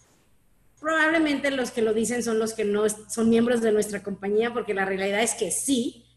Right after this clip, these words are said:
sí somos un grupo de personas que vivimos muy felices, muy contentos, no porque no tengamos retos, sino que los retos van a estar ahí, pues si ya de todas maneras los vamos a tener, pues vamos a vivir la vida, ¿no?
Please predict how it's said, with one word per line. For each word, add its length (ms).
sí 160
somos 340
un 100
grupo 220
de 100
personas 380
que 120
vivimos 440
muy 240
felices, 520
muy 160
contentos, 580
no 120
porque 180
no 120
tengamos 320
retos, 340
sino 260
que 100
los 100
retos 220
van 120
a 40
estar 160
ahí, 320
pues 120
si 140
ya 120
de 80
todas 160
maneras 240
los 60
vamos 200
a 80
tener, 240
pues 120
vamos 240
a 60
vivir 240
la 120
vida, 200
¿no? 160